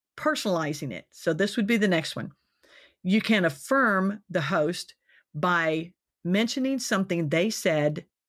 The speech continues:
during the interview that stood out to you. Edie, it's like you saying to me right now during this interview,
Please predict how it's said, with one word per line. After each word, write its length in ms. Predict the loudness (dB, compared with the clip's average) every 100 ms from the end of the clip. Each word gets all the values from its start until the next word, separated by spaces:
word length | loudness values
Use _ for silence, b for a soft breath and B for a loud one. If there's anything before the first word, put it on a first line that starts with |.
| _ _ _ -8 0
during 320 | 2 4 4
the 140 | 4
interview 600 | 4 2 2 2 0 -2 -10 _ -6
that 120 | -4
stood 280 | -2 0 2
out 200 | 0 -4
to 120 | -6
you. 220 | -8 -8 -14 _ _ _ _ _ _ _ _ _ _ _ _ _ _
Edie, 240 | -2 2 2
it's 180 | 0
like 360 | 2 2 2 -2 -10
you 640 | -2 2 4 4 2 -4 _
saying 400 | -6 2 4 4
to 120 | 2
me 200 | 4 4
right 320 | 4 2 0 2
now 220 | 2 2
during 300 | 2 2 2
this 200 | 0 0
interview, 600 | -2 -2 -2 -2 -4 -4